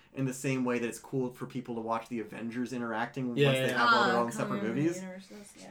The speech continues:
Speaker 1: So seeing, like, Pikachu interacting with Captain Falcon and seeing, like, Samus interact-, no, Samus interacting with Pikachu,
Speaker 2: Yeah,
Speaker 1: like,
Speaker 2: yeah.
Speaker 1: Captain Falcon interacting with Olimar, that'd be cool. But if I'm picking one live action,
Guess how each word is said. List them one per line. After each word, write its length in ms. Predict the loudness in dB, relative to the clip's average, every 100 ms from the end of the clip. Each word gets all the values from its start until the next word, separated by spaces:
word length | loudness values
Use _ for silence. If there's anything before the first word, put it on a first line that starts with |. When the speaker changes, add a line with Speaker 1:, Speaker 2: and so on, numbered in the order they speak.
| -14
Speaker 1:
So 160 | -2 -2
seeing, 320 | 2 2 4
like, 260 | 2 -2 -12 -8
Pikachu 500 | -4 -2 -2 0 2
interacting 400 | 2 0 0 -4
with 120 | -6
Captain 400 | -2 -2 0 -6
Falcon 600 | -6 -8 -4 -2 -2 -4
and 120 | -8
seeing, 360 | -6 -4 -4 -4
like, 260 | -6 -8 -14 _ _ -14
Samus 440 | -4 -2 -2 -2
interact-, 260 | -2 -2 2
no, 100 | 2
Samus 520 | 2 0 0 0 -2
interacting 380 | 0 0 -2 -4
with 140 | -6
Pikachu, 680 | -4 -2 -2 -2 0 0 -2 -6
Speaker 2:
Yeah, 160 | 2 4
Speaker 1:
like, 80 | 6
Speaker 2:
yeah. 60 |
Speaker 1:
Captain 260 | 4 2 0
Falcon 380 | 0 0 0 0
interacting 420 | 0 0 -2 -4
with 100 | -6
Olimar, 440 | -6 -4 -2 -2 0
that'd 180 | -2
be 60 | -2
cool. 340 | -4 -6 -6 -10 -20 -14
But 100 | -4
if 60 |
I'm 80 | -2
picking 380 | 0 -2 0 2
one 500 | 4 6 6 4 0 -4 -18 _ _ _ _ _ -2
live 300 | 4 4 4
action, 480 | 2 0 -4 -6